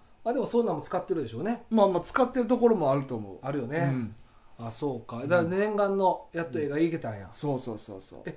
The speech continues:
Speaker 1: ちなみにその映画の、
Speaker 2: うん。
Speaker 1: まあ、キャラ、キャラクター、今回、まあ、本題は江西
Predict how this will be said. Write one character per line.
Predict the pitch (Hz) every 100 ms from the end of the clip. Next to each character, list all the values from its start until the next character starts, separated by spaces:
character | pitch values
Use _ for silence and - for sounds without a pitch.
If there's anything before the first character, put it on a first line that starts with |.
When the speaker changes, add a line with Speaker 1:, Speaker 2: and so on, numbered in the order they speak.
| -
Speaker 1:
ち | - 330
な | 339
み | 339
に | 330 269
そ | 302
の | 277
映 | 302 339 330
画 | 233 233
の、 | 262 233 - -
Speaker 2:
う | 151
ん。 | 143
Speaker 1:
ま | 165
あ、 |
キ | 156
ャ | 160
ラ、 | 156
キ | 151
ャ | 220
ラ | 269
ク | -
タ | 135
ー、 | 120
今 | 214 208
回、 | 160 143
ま | 139
あ、 |
本 | 196 196
題 | 190 180
は | 175
江 | 208
西 | 196 147 131 110